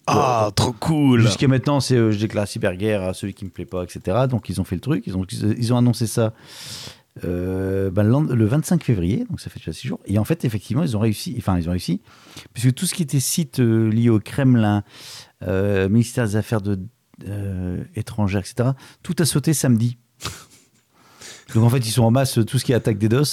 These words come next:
Speaker 2: Alors, ce qui est marrant, c'est que, enfin, ce qui est marrant, euh, ouais, ce qui, ce qui est étonnant, c'est que la Russie, je sais pas si tu te souviens, on en avait parlé, ils avaient commencé à, à, à intégrer leur propre système internet
Speaker 1: Mhm.
Speaker 2: de manière à pouvoir couper de l'extérieur et être totalement autonome. Tu te souviens ?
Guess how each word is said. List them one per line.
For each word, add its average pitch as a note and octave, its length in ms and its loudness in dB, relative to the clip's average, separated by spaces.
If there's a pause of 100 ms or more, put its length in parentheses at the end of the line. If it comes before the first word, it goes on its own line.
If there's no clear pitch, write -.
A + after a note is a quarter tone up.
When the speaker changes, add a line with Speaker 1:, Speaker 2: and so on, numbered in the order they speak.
(400)
Speaker 2:
Alors, A#2 120 2
ce - 40 -2
qui D#3 60 2
est - 20 6
marrant, A3 220 4
c'est E3+ 140 2
que, C#3+ 180 2 (520)
enfin, G#2 100 0
ce - 80 -2
qui G#2+ 60 2
est - 20 4
marrant, D#2+ 140 0 (720)
euh, G#2+ 120 4
ouais, A2 300 4
ce G2+ 100 -4
qui, C#3+ 120 -4
ce - 80 -6
qui D3+ 60 2
est - 40 2
étonnant, E3 240 2
c'est C#3 160 0
que B2+ 200 2 (340)
la A2 100 2
Russie, C3 260 2
je - 40 0
sais - 60 -2
pas E3 60 0
si - 80 -6
tu C3+ 80 -4
te - 80 -8
souviens, D3 200 0
on D3+ 60 2
en - 20 2
avait A2 120 4
parlé, C3 240 2
ils A#2 200 4
avaient A#2 180 4
commencé C3+ 380 2
à, A#2 120 2 (200)
à, A2 140 2 (480)
à B2 120 -2
intégrer C3 360 2
leur F#2+ 140 4
propre B2+ 260 0
système G#2+ 320 0
internet G2 500 0 (260)
Speaker 1:
Mhm. B2 220 0
Speaker 2:
de G#2+ 60 2
manière C3 200 4
à C3 60 2
pouvoir - 300 -2
couper D#3+ 280 2
de C#3+ 60 -2
l'extérieur B2 400 2
et B2 60 2
être G#2 80 0
totalement A#2+ 340 4
autonome. G#2+ 260 2
Tu G#2+ 100 -6
te F#2+ 60 -6
souviens ? A#2+ 240 2